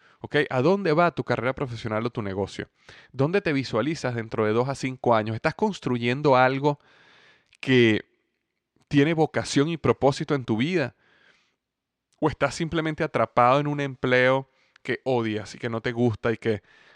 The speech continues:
los, los, los, los domingos en la noche estás amargado porque ya mañana es lunes y los viernes estás feliz porque ya es, ya por fin es viernes?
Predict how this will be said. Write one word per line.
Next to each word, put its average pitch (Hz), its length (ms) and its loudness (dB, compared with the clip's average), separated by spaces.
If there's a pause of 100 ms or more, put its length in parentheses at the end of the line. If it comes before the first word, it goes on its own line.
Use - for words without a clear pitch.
los, 113 300 -2
los, 110 200 -2
los, 117 180 2
los 113 120 0
domingos 113 380 -4
en 135 60 -4
la 113 80 -4
noche 113 260 -4
estás 123 240 -8
amargado 113 420 0
porque 117 480 -4
ya 113 160 -4
mañana 120 300 -6
es 117 80 -8
lunes 120 340 -4 (340)
y 120 100 -6
los 110 120 0
viernes 113 320 -2
estás 107 220 -10
feliz 113 260 -4
porque 110 320 -4
ya 101 220 -6
es, 110 80 -12 (380)
ya 113 160 -4
por - 160 -4
fin 113 180 -8
es 107 100 -10
viernes? 131 380 -2